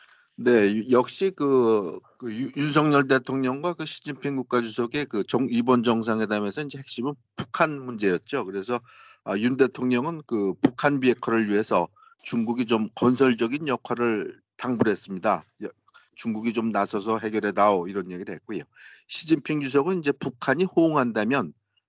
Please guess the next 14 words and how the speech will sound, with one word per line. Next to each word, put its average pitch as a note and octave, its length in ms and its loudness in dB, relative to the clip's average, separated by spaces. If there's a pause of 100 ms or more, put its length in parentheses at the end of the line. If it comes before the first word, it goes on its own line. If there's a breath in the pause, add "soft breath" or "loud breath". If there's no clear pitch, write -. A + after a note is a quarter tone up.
(120)
담대한 C3 680 2
구상이 C#3+ 480 -6
이행되도록 A#2 760 -2
협력하겠다 B2 880 0
이렇게 G2 280 -8
밝혔는데요. F2+ 720 -10 (480 loud breath)
아, F2+ 160 -10
문제는 D3+ 680 -6
이제 D3+ 320 -6
그, F2 420 -8 (340)
아, E2 180 -6
담대한 E3 500 2
구상 E3+ 320 -4
문제입니다. G#2+ 640 -2